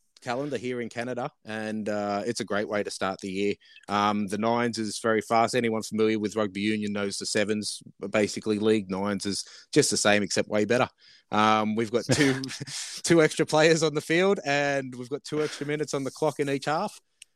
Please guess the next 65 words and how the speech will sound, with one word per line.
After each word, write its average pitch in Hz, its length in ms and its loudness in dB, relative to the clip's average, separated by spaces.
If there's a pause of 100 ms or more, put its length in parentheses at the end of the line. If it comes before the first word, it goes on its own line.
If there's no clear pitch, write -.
(120)
Um, 120 500 2
other 127 240 -2
than 117 120 -6
that, 131 120 0
it's, 143 140 -8
yeah, 120 180 2
rugby 123 300 0
league 123 180 -2
rules. 135 260 2
It's - 180 -10
very 135 340 2
fast 139 500 -2
and 107 140 -8
fun 123 240 0
game, 143 380 0
and 127 300 0
we 117 120 2
use 139 240 0
that 135 140 0
at 127 100 -10
the - 60 -16
start 120 260 -4
of 110 80 -6
the 104 60 -8
season 120 380 -2
so 110 140 2
all 135 220 6
our 120 80 6
clubs 120 320 -2
can 110 160 -2
get 107 160 4
out. 117 220 8 (440)
And 131 480 4
if 139 140 -2
you've 131 160 -2
got 160 160 6
any 160 160 -2
people 156 320 0
that 135 120 0
are 123 60 0
just 131 240 -6
curious 147 440 0
about 117 240 0
playing, 127 340 0
it's - 120 -6
a 104 40 -4
great 123 260 0
day. 123 200 2
It's - 140 -4
tournament 135 440 0
style. 120 400 0 (460)
So 113 260 2
people 113 240 -2
just 107 180 -6
come 107 140 -2
out 117 160 2
and 104 80 -10
have 107 140 -2
a 104 40 0
run 117 220 2
with 117 140 -4
the 104 80 -4
clubs. 120 380 2
And, 107 220 0
uh, 104 580 2